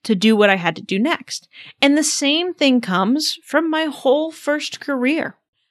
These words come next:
I don't regret my time on Wall Street. There are a lot of parts of it that I enjoyed and loved, and parts of it that I even miss.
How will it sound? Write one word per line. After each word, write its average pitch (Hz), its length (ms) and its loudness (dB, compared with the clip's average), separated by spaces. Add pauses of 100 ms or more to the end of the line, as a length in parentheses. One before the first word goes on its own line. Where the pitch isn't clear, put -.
(260)
I 170 60 -2
don't 359 140 -8
regret 214 320 0
my 165 120 -4
time 175 220 -4
on 180 160 0
Wall 170 180 -2
Street. 262 380 -4 (500)
There 302 220 0
are 370 60 2
a 285 80 2
lot 247 300 2
of 311 120 -6
parts 302 260 -2
of 269 100 -4
it 285 180 -2
that 247 100 0
I 262 240 0 (100)
enjoyed 220 640 0
and 196 260 0
loved, 202 380 2
and 202 160 0
parts 349 260 -4
of 392 80 -8
it 349 140 -2
that 330 80 2
I 302 40 4
even 277 420 2
miss. - 440 -2